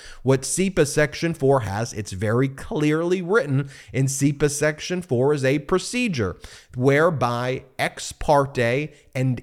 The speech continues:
in camera, the federal judge is to review certain documents which the federal government's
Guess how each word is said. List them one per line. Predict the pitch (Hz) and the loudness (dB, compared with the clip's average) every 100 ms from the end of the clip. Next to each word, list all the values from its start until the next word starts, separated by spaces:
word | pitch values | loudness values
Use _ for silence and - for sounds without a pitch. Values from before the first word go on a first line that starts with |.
| - | -2
in | 160 180 175 | 0 0 -2
camera, | - - 202 185 143 107 98 127 135 _ | 0 2 4 4 2 2 0 -2 -6 _
the | 127 143 | -4 -2
federal | - 139 165 180 202 180 | 0 4 6 6 4 -2
judge | 101 110 104 98 135 - _ _ | -4 0 0 0 -4 -8 _ _
is | - 127 - | -4 -4 -4
to | - 151 | -2 0
review | 135 147 139 104 123 139 98 95 135 - _ | 2 2 0 -2 2 2 2 0 -4 -10 _
certain | - 170 185 202 | -4 0 2 0
documents | 170 156 175 180 135 113 113 135 - | -2 -2 -2 -4 -2 -2 -4 -6 -12
which | - 101 127 117 - - | -8 -2 0 -2 -6 -6
the | 127 | -4
federal | - 147 160 156 | 0 2 4 2
government's | 131 131 131 131 127 120 123 131 - | 2 2 2 2 2 0 -2 -6 -10